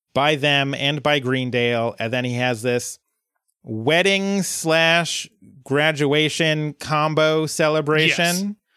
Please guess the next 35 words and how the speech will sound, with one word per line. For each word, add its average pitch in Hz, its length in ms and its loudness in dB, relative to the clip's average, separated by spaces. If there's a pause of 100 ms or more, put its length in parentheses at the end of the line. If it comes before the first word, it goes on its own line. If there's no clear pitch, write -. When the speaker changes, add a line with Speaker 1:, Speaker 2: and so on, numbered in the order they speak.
(460)
Speaker 1:
Uh, 123 300 2
Speaker 2:
The, 113 40 -4
Speaker 1:
that's 120 180 -2
very 170 400 4
Speaker 2:
the 147 60 0
Speaker 1:
wedding-esque. 104 800 -4
Speaker 2:
It's 160 240 -2
very 220 480 -2
wedding-esque. 143 680 -4 (420)
Uh, 160 300 0
in 196 260 -2
the, 170 360 -4 (140)
in, 185 280 -2 (460)
in 175 260 -2
Jeff's 214 340 -4
mind, 147 680 -2 (100)
uh, 127 400 -2 (280)
I 147 100 -2
believe 147 380 -4
the 147 80 -4
dean 151 220 -2
is 131 140 -4
wearing 139 340 -2
a 117 60 -4
dress, 147 420 -4
but 143 220 -6
in 139 240 -6 (100)
reality, 131 500 -2
he, 120 320 -4
the 143 120 -6
dean 135 200 -4
is 123 120 -6
wearing 110 240 -6
a 98 60 -12
suit, 95 240 -10